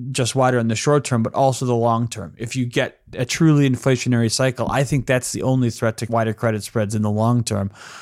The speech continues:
Other than that, if you have inflation proving transitory or the Fed moving rapidly to limit inflation, I think no matter what, then you're going to get spreads that end up going narrower than they are currently. And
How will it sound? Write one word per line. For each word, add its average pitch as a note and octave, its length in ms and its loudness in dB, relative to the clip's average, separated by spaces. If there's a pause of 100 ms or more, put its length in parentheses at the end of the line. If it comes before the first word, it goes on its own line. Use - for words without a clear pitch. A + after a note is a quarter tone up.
(260)
Other E3 220 2
than D3 180 0
that, B2 300 4
if A2+ 140 -6
you B2 80 2
have A#2+ 320 0
inflation A#2+ 440 -2
proving A#2 280 0
transitory B2+ 720 0 (240)
or C3+ 200 4
the A#2+ 120 2
Fed A#2 340 2
moving A#2 340 4
rapidly A2+ 460 2
to A2 300 0 (520)
limit D#3+ 300 4
inflation, A2 560 0
I A2+ 100 -4
think B2 240 -2
no C#3+ 80 0
matter C3+ 220 4
what, D3 240 2
then B2 200 0
you're A#2+ 120 0
going C3+ 320 0
to B2+ 80 0
get A#2+ 360 -2 (760)
spreads B2 480 -2
that A#2+ 280 -2
end C3+ 240 0
up B2 140 -2
going A#2 300 2
narrower A#2+ 360 2
than A2 160 0
they A2 120 0
are G#2 160 -2
currently. D3 520 0
And C3+ 300 2